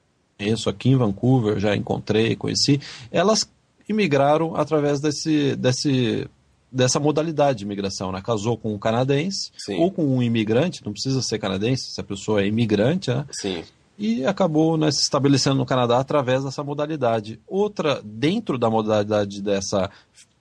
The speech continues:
Speaker 1: family class, tem também filhos de imigrantes, avós de imigrantes, é, é, avós, né, e pais de imigrantes,
Speaker 2: Sim,
Speaker 1: né?
Speaker 2: é.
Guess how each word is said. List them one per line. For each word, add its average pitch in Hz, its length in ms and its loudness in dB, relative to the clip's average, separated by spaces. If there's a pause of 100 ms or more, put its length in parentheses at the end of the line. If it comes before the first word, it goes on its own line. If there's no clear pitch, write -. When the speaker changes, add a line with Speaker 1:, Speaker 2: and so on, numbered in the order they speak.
(120)
Speaker 1:
family 123 320 0
class, 135 640 -2
tem 170 160 -4
também 165 600 -2
filhos 180 680 -2
de 113 140 -6
imigrantes, 120 720 0
avós 117 540 2
de 110 60 -6
imigrantes, 113 680 -2 (380)
é, 92 920 -2 (880)
é, 120 80 2
avós, 131 520 4
né, 139 160 0
e 156 60 0
pais 160 380 0
de 101 80 -8
imigrantes, 95 500 -4
Speaker 2:
Sim, 90 60 -10
Speaker 1:
né? 98 180 -8 (100)
Speaker 2:
é. 55 220 -8